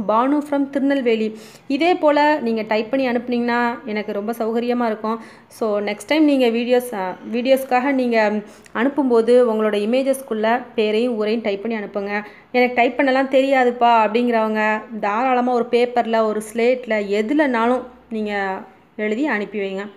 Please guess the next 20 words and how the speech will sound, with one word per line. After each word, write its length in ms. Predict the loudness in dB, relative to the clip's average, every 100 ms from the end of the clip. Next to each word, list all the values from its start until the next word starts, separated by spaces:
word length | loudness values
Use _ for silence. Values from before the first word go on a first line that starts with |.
| _ _ _ _ _ _ _ _ 2
ஒவ்வொரு 380 | 2 4 4
டைமும் 260 | 4 4 4
நீங்க 200 | 4 4
எழுத 240 | 4 4
வேண்டாம். 300 | 2 2 2
ஒரு 180 | 2 0
டைம் 220 | 0 0
எழுதினாலே 500 | 2 2 2 2 0 2
போதும். 460 | 4 6 6 2 2
அதை 220 | 2 2
பக்கத்துல 460 | 0 0 0 2
வச்சு 320 | 2 2 -2 2
ஃபோட்டோ 340 | 4 4 4 4
எடுத்து 300 | 4 2 0
அனுப்ப 320 | 2 0 -2
போறீங்க. 300 | -2 -4 -4
அவ்வளவுதான், 340 | -2 -2 0
ரொம்ப 260 | 0 0 0
ஈஸி 400 | 0 -4 -6 -6
தான். 180 | -6